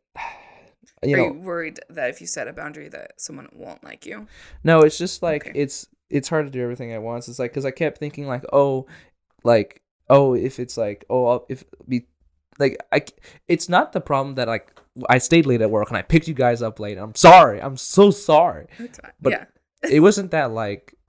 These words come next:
Speaker 1: that I was late. It's that, like, I didn't know when I was gonna be late because I couldn't properly, like, manage my time.
Speaker 2: Mm-hmm.
Speaker 1: Um, and, but the boundaries things, it's like, I don't know. I feel like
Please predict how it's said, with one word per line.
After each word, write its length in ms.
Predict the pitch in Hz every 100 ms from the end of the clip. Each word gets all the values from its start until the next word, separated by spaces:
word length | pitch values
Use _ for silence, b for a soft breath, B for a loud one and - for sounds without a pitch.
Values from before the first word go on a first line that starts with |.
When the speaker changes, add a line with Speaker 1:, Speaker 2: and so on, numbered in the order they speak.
| _ -
Speaker 1:
that 120 | 127
I 60 | 120
was 240 | 110 104
late. 380 | 98 107 113 -
It's 140 | 127
that, 180 | - 117
like, 240 | 113 110 -
I 100 | 127
didn't 320 | 135 139 123
know 120 | 123 113
when 200 | 107 110
I 60 |
was 140 | 120 117
gonna 180 | 123 120
be 140 | 120
late 260 | 123 123 -
because 300 | 123 120 107
I 80 |
couldn't 260 | - 120 113
properly, 420 | - 107 - 107
like, 160 | 101 -
manage 360 | 101 104 104
my 100 | 101
time. 480 | 98 - 98 104 139 151
Speaker 2:
Mm-hmm. 640 | 202 185 156 170 180 -
Speaker 1:
Um, 280 | 107 101 73 _ _ _ _ -
and, 160 | 139 - -
but 160 | 143
the 60 | 127
boundaries 580 | 135 170 220 139 120 117
things, 300 | 101 95 87
it's 160 | -
like, 280 | 71 58 - _ _ _ _ _ _ _ _ _ _ _ _
I 120 | -
don't 140 | 120 82
know. 200 | 82 82 B B B
I 80 | -
feel 160 | - 135
like 220 | 120